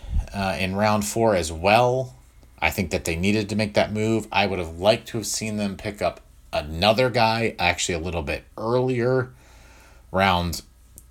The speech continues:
two or even three, which I know means they wouldn't have gotten Claypool. They wouldn't have gotten Alex Highsmith, is probably the one I would have skipped over in this scenario. But they did get one guy,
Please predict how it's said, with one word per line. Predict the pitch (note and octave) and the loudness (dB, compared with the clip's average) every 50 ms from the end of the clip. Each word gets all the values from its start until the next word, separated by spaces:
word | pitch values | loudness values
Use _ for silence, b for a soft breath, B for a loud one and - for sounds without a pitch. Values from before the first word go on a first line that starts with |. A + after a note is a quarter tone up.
| - | -6
two | - - - - B2 B2 B2 A#2+ | -4 -2 2 4 6 6 6 6
or | A2 F#2 G2 F#2 | 4 2 0 -2
even | F2 E2+ D#2+ E2 E2 | -2 -2 -4 -4 -6
three, | E2 - - G#2+ G#2+ C3+ C#3 C3+ C3 B2+ | -8 -8 -6 0 2 4 6 6 6 4
which | B2 G2+ F2 - - | 4 2 0 0 2
I | G2 F#2+ | 2 4
know | G2 G#2 G#2+ | 4 4 4
means | G#2 G#2 G#2 G2 | 4 2 2 2
they | F2+ F2+ | 0 0
wouldn't | F2 F2+ G2+ - F2+ | 0 -2 -2 -2 -2
have | G2 F2 - | -4 0 2
gotten | - F2+ D#2 E2 F2 E2+ | 2 2 2 0 -4 -8
Claypool. | - - A#2 A#2 A#2+ A#2+ - - A#2+ A#2 A2 G#2+ G#2 - - - - - | -2 2 2 4 2 2 0 -2 0 0 0 0 -2 -4 -12 -20 -20 -14
They | - C#2+ D2 E2 E2 | -12 -8 -4 -4 -2
wouldn't | E2 F2+ - F2+ | -2 -2 -2 -4
have | F#2+ E2 | -4 -2
gotten | - F#2 C#2 C#2 C#2+ | 0 0 0 -2 -4
Alex | - F#2+ F#2+ F2 E2+ E2 - - | -4 -2 0 0 -2 -2 -4 -2
Highsmith, | - G2+ G#2 A2+ A2+ - A#2+ A#2 A2+ A2+ - | 2 2 4 4 2 0 -2 -2 -2 -4 -6
is | - - | -10 -14
probably | - - - G2+ F2 F2 F#2 | -2 0 0 2 2 0 -2
the | E2+ E2 | -2 -4
one | D#2+ E2+ | -4 -4
I | D#2+ D#2+ | -4 -6
would | E2 E2 F2 F#2 G#2 A2+ | -6 -8 -4 -2 0 0
have | A2+ A2+ G#2+ | 0 0 -2
skipped | - - B2 A2 - - | -2 -2 -2 -2 -2 -2
over | A2 A2 G#2+ A2 G#2+ G2+ | -2 -2 0 0 0 0
in | F#2 F#2+ G2 | 0 0 -2
this | G2+ - | -2 -2
scenario. | - - F#2+ G2+ G2+ A2 G#2+ G#2 G2+ G2 - - _ b b b b b b b b b b b b b b b b b b b b b - - - - | -4 -4 -2 -2 -2 0 0 0 -2 -2 -4 -8 _ b b b b b b b b b b b b b b b b b b b b b -20 -20 0 6
But | - A2+ G#2+ G#2 - - - - - - - - - - - - - - - - - - | 8 8 8 8 4 -2 -10 -20 -20 -20 -20 -20 -20 -20 -20 -20 -20 -20 -16 -14 -6 0
they | - G#2+ G#2+ | 2 2 4
did | G#2+ A#2 A2 - - | 4 2 2 0 0
get | - A2+ G#2 G2+ - | 2 2 2 2 2
one | G2+ G#2 G#2 G2+ G2 | 2 2 2 2 4
guy, | F#2+ G2+ F#2+ F#2+ F#2 F#2 F#2 F2 | 6 6 8 8 6 4 2 -2